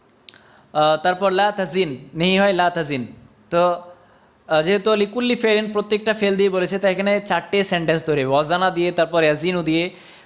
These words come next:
মাজি দিয়ে একটা হবে, মুজারে দিয়ে একটা হবে, জিন দিয়ে একটা হবে, তারপর লা তাজিন দিয়ে একটা হবে। তো চারটে বাক্য নিজে থেকে প্র্যাকটিস করবে, তৈরি করার চেষ্টা করবে। ওয়াদা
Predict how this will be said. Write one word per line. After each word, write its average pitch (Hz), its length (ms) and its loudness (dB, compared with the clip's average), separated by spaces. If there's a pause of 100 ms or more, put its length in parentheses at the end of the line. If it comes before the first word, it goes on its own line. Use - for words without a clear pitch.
মাজি 165 280 0
দিয়ে 196 140 2
একটা 190 240 0
হবে, 175 400 -2
মুজারে 170 380 0
দিয়ে 180 120 0
একটা 180 200 -2
হবে, 160 260 2
জিন 180 300 0
দিয়ে 180 120 2
একটা 170 220 -4
হবে, 160 260 -2 (400)
তারপর 156 280 2
লা 170 200 2
তাজিন 175 380 -4
দিয়ে 180 140 2
একটা 165 220 -2
হবে। 139 520 -2
তো 165 100 -4
চারটে 180 520 -2 (220)
বাক্য 156 300 -2
নিজে 175 240 -6
থেকে 180 220 -4
প্র্যাকটিস 160 400 -6
করবে, 170 260 -2
তৈরি 156 220 -4
করার 160 200 0
চেষ্টা 143 280 -8
করবে। 113 260 -10 (560)
ওয়াদা 202 460 0